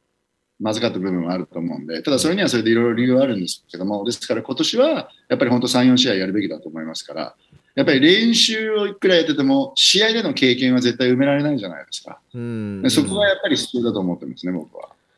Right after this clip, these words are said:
Speaker 2: そうですね。まあ、よく聞くものですね。あの、し-、練習は試合と違うっていうのは。うん。
Speaker 1: そうですね。
Speaker 2: ということで、あの、平本蓮選手、まあ、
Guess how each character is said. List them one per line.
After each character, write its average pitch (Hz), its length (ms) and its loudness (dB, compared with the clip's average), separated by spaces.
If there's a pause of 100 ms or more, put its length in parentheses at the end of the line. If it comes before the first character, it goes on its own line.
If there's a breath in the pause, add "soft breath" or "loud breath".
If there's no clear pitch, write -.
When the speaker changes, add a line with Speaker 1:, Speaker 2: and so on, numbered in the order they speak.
(240)
Speaker 2:
そ 123 380 -6
う 113 40 -2
で 107 100 -4
す 117 120 -10
ね。 107 200 -4
ま 113 180 -4
あ、 107 80 -4
よ 131 160 -4
く 113 380 -4
聞 - 120 -18
く 117 280 -4
も 113 80 -6
の 113 100 -4
で 104 60 -4
す - 180 -12
ね。 87 100 -6
あ 82 160 -8
の、 80 240 -8
し-、 - 400 -12
練 107 220 -6
習 104 240 -6
は 95 80 -4
試 92 180 -8
合 90 80 -6
と 87 120 -14
違 87 180 -12
う 82 120 -8
っ - 20 -12
て - 180 -18
い 76 160 -8
う - 20 -12
の 67 140 -14
は。 65 160 -18 (680 soft breath)
う 98 60 -8
ん。 90 140 -6
Speaker 1:
そ 143 80 0
う 110 40 2
で 92 60 -4
す - 140 -10
ね。 90 180 -6 (420)
Speaker 2:
と 170 100 -2
い 175 280 2
う 165 60 -2
こ 175 120 -2
と 165 140 -2
で、 117 260 0
あ 107 140 -4
の、 101 380 -2
平 147 200 -2
本 151 280 -2
蓮 120 240 -2
選 107 100 -8
手、 - 80 -10
ま 107 220 -2
あ、 - 140 -16